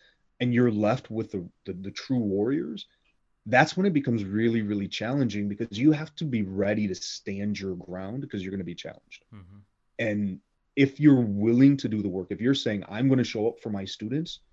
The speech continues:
Speaker 1: be ready to be challenged. And I don't just mean by that clearly bigoted teacher down the hallway that everybody <laughs> tries to avoid,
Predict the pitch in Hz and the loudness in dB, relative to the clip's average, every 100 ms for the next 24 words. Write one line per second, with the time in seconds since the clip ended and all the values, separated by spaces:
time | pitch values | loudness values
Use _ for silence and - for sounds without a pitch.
0 | _ _ _ - 104 143 185 120 120 143 | _ _ _ -12 4 6 8 8 6 6
1 | 117 101 98 - 131 120 98 107 127 196 | 4 -2 -4 -4 -4 -4 -4 -2 2 2
2 | 127 127 - 104 120 110 98 101 101 95 | 2 -4 -4 0 0 0 0 -2 -2 -4
3 | 90 _ _ _ _ _ - - - - | -6 _ _ _ _ _ -20 -18 -12 4
4 | 139 139 143 131 113 113 113 107 - 110 | 12 12 12 10 8 4 2 -2 -2 -4
5 | - 90 90 101 98 90 110 107 90 90 | -4 -4 -4 -2 -2 2 2 4 0 -2
6 | 92 92 98 143 - 117 110 110 92 104 | -4 -4 -2 -2 0 0 0 -4 -2 0
7 | 120 101 | 2 0